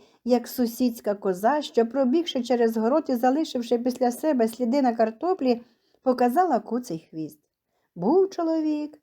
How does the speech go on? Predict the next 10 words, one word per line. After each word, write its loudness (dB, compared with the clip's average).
і -4
немає. -6
Тільки 0
спогади. -6
Ні, 0
її 6
старість 0
не 0
обійшла -2
дорогою, 0